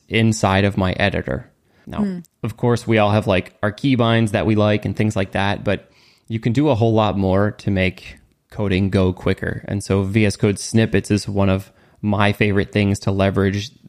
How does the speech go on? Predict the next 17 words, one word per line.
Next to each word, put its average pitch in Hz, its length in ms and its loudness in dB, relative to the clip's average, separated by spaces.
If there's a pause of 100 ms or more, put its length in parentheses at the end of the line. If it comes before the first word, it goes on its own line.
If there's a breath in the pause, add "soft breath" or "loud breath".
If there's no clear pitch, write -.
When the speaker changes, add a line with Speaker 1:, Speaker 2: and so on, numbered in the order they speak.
Speaker 1:
like, 98 240 -6
that 101 140 2
has 107 340 2
a 95 80 0
day-to-day 101 580 0
impact, 95 540 -4
a 95 80 0
minute-to-minute 101 760 2
impact, 95 480 -4
even 98 320 -4
where 104 300 -4 (480 soft breath)
you 113 100 -6
wanna 101 180 2
make 98 240 2
a 107 40 0
new 101 200 2
React 95 600 0